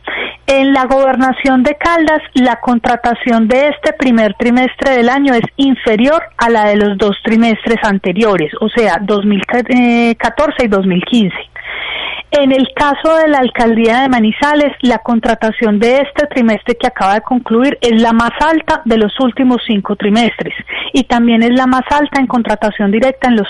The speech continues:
últimos cinco trimestres. Entonces, la, el, el comportamiento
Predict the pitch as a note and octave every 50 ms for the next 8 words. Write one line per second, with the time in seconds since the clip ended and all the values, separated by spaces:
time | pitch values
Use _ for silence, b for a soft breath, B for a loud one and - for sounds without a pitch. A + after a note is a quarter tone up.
0 | - A3+ G#3+ F#3 - A3 A3 A3+ A3+ - - A3 F#3+ G3+ - G3+ - - G#3+ G#3+
1 | A#3 A#3 G3+ - - E3+ D#3+ - - B B B B B B B B B3+ B3+ B3
2 | B3 B3+ A#3+ A3 - G3 F3+ - - - B3+ B3 B3+ B3 A#3 - - D#4+ B3+ C4
3 | C4+ - B3 B3 - - C#4+ A#3+ C4+ B3+ B3 B3+ - B3+ B3+ C4 C#4+ D4 C#4+ C#4+
4 | C#4 - D#4+